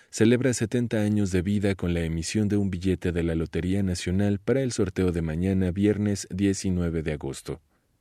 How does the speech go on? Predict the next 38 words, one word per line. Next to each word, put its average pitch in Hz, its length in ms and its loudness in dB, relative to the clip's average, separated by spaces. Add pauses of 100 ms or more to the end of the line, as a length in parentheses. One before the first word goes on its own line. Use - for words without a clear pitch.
(100)
Entre 85 320 4
las 80 160 2
funciones 95 480 2
del 90 160 2
Servicio 90 500 0
Mareográfico 87 720 0
Nacional 90 580 2
se 95 220 0
encuentra 110 460 0
la 107 100 2
medición 95 480 0
permanente 101 680 0
del 95 200 2
nivel 85 260 0
del 78 180 -4
mar. 71 280 -8 (340)
Para 80 220 0
ello 107 300 2
cuenta 95 340 0
con 92 180 2
veintisiete 87 600 0
estaciones, 82 680 -2 (180)
doce 110 380 2
en 101 120 2
el 98 120 4
Océano 92 440 0
Pacífico 110 720 0
y 95 120 -4
quince 120 440 -2
en 101 120 0
el 87 120 -2
Golfo 87 320 -2
de 82 100 -2
México 95 600 -2
y 85 140 -4
el 82 80 -4
Mar 80 240 -4
Caribe. - 500 -8